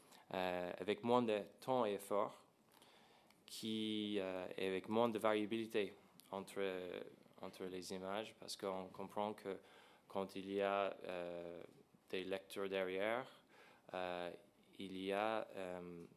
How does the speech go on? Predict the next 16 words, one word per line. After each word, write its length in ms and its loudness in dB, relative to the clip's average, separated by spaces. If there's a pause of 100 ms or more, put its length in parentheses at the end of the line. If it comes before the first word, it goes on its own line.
(200)
une 60 -12
variabilité 760 0
intra-lecteur 1900 -4
et 220 -6
inter-lecteur. 640 -2 (1400)
Donc 140 -6
ça, 160 4
c'est, 580 2
euh, 420 -2 (1040)
c'est 400 -8
problématique 800 0 (120)
quand 280 -6
on 200 -4
pense 320 -2
à, 140 2
aux 220 -4